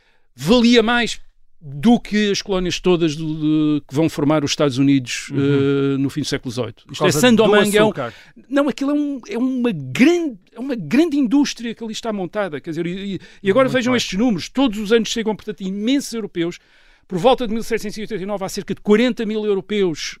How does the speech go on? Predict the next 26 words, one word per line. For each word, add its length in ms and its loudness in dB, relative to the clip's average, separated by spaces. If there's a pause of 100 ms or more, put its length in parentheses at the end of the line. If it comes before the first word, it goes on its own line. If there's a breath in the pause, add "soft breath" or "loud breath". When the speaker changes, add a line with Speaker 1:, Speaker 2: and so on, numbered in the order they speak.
(120)
Speaker 1:
estabelecidos 960 -2
em 180 -2
Saint-Domingue. 680 -4 (540 soft breath)
Ah, 200 -2
nem 160 2
todos 220 -2
eles 160 -4
são 160 -2
donos 220 -2
de 80 -14
plantações, 640 -4
portanto, 280 -8
muitos 260 0
deles 200 -2
são, 480 -6 (340 soft breath)
trabalhham 380 -2
como 240 -10
lojistas, 520 -2
Speaker 2:
Comerciantes. 220 -6
Speaker 1:
alfaiates, 440 -2
sapateiros, 580 -4
Speaker 2:
Uhum. 80 -8
Speaker 1:
marinheiros, 560 0
quer 100 -14
dizer, 140 -8
há, 140 -10